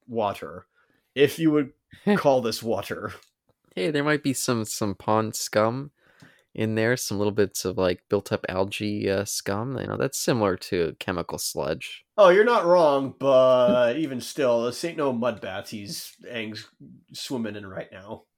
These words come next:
Speaker 2: Yeah, and I, but I'm still wondering if they're gonna run to some swamp benders here. I'm hoping we'll see our two little buds back again from the, uh, Super Deformed shorts. I'm looking forward to that, uh, coming up pretty quick here.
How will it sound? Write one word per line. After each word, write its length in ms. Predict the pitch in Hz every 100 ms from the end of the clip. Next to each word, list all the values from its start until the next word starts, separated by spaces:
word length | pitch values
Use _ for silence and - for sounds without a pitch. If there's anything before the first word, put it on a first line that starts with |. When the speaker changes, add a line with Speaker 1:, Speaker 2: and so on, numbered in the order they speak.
| _ _ _ _ -
Speaker 2:
Yeah, 180 | 92 87
and 80 | 85
I, 100 | 85
but 140 | 98
I'm 100 | 101
still 220 | - 160
wondering 240 | 147 139 123
if 100 | 120
they're 80 | 113
gonna 140 | 113
run 180 | 107 107
to 60 | 101
some 180 | -
swamp 320 | 101 - 117 107
benders 420 | 104 92 80 -
here. 180 | - -
I'm 120 | 90
hoping 380 | 107 110 107 104
we'll 80 | 95
see 280 | - 107
our 100 | 98
two 200 | 92 -
little 180 | 107 101
buds 280 | 92 98 95
back 280 | - 92 -
again 360 | 98 92 90 92
from 280 | - 87
the, 280 | 87 80 85
uh, 140 | - -
Super 300 | - 143 -
Deformed 400 | - - - 104
shorts. 580 | - 98 98 - - - _ _ _ _ _ _
I'm 80 | -
looking 180 | 95 101
forward 240 | - 92 87
to 40 |
that, 260 | 78 73 - -
uh, 140 | 69 -
coming 240 | - 87
up 120 | - _ _
pretty 160 | - -
quick 240 | - -
here. 300 | - - -